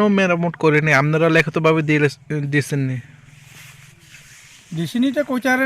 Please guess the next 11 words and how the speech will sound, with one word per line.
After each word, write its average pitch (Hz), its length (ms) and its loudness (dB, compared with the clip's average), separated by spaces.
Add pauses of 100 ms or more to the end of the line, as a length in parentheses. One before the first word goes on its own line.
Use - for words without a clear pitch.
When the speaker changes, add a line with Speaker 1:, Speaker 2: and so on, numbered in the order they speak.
Speaker 2:
না, 254 100 0
যারা 226 240 0
কি 254 180 -6 (680)
Speaker 1:
হুম। 131 200 -8 (260)
Speaker 2:
এটা 208 160 0 (100)
হেরা 202 220 0 (640)
কইতে 190 240 -6
পারবো? 190 180 -4 (120)
আমরা 190 240 -4
তো 220 80 -2 (640)
Speaker 1:
হুম। 135 160 -4